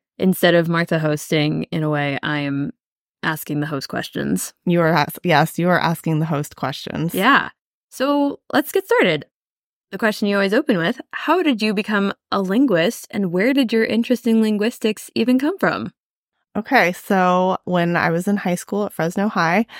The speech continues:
Speaker 2: I was really interested in Spanish. I took Spanish for all four years of American high school, and then I also studied it in university.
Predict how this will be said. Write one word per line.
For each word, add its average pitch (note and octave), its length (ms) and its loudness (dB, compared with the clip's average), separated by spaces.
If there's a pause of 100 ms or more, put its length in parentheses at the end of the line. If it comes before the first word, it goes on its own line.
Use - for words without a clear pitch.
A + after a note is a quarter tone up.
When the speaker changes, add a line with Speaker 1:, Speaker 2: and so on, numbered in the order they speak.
(380)
Speaker 2:
I F3 240 4
was E3+ 200 -2
really E3+ 260 2
interested F3 560 0
in D3+ 240 -2
Spanish. A3 680 4
I F3+ 60 -2
took F3+ 200 -4
Spanish E3+ 640 0
for D#3 760 0
all E3+ 120 2
four F3+ 200 -2
years F3 380 2
of D#3+ 360 -2
American E3+ 380 2
high F#3+ 160 4
school, G#3+ 400 4
and D#3+ 160 2
then D#3+ 80 0
I E3 100 0
also D#3 360 0
studied D#3 400 0
it D#3 260 0 (140)
in D#3 220 0
university. F#3+ 800 2